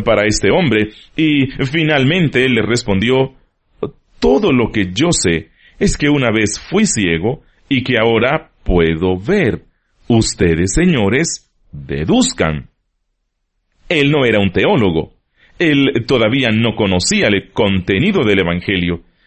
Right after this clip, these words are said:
Todo lo que él sabía era lo que Jesús había hecho por él. Eso es valioso porque aun cuando nosotros no tenemos conocimiento de todo el contenido del Evangelio,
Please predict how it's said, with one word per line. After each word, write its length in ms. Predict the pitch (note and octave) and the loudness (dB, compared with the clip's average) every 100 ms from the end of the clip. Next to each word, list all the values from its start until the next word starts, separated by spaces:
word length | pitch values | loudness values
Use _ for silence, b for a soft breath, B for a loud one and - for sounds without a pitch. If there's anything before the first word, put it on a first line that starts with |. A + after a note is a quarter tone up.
| _ - - F3+ | _ -10 -8 -2
Todo 200 | - G3+ | 0 2
lo 120 | D3 | 0
que 100 | B2 | 0
él 80 | C3 | 0
sabía 440 | D3 G2+ C3 E3+ | 0 0 0 0
era 200 | A#2 C3 | 0 2
lo 140 | A#2+ A2 | 0 -2
que 120 | A2 | -4
Jesús 360 | A2 G2 G3+ B2 | -2 -2 -2 0
había 240 | G#2 F#2+ | 0 0
hecho 160 | F2+ F2+ | 0 -2
por 200 | - E2+ | 0 0
él. 240 | F3+ F2 - _ _ _ _ _ | 0 -2 -6 _ _ _ _ _
Eso 300 | - D#3+ - | -2 0 2
es 180 | A#2+ F#2 | 0 -2
valioso 720 | D#2 D#2 G2 D#3+ A3 D#3 B2+ C3 B C3 | -4 -2 0 2 0 0 0 -2 B -2
porque 340 | D#3 C#3 D3 - | -2 0 -2 -4
aun 280 | B C#3+ F#3 | B 0 0
cuando 320 | - C3 A2+ | 0 -2 0
nosotros 600 | G#2+ G2+ F#2+ E3+ - G#2+ | 0 0 0 -2 0 -2
no 160 | G2 C#3+ | -2 -2
tenemos 400 | A2+ A#2 D3 A#2 | 0 0 0 -2
conocimiento 840 | A#2 G2+ F#2 G2 G2 D#3 F3 - G#2 | -2 -2 -2 0 0 0 0 -2 -4
de 220 | F#2 F#2+ | -2 -4
todo 340 | - D#3 D#3 | -2 0 2
el 120 | A2 | 0
contenido 600 | F#2 G2 F2+ G2 C3 C3+ | 0 -4 -2 -2 0 0
del 160 | G#2 A#2+ | 0 0
Evangelio, 720 | B2+ G#2 - F#3+ G#3 G3 F#3 | 0 -2 -2 -2 0 0 -2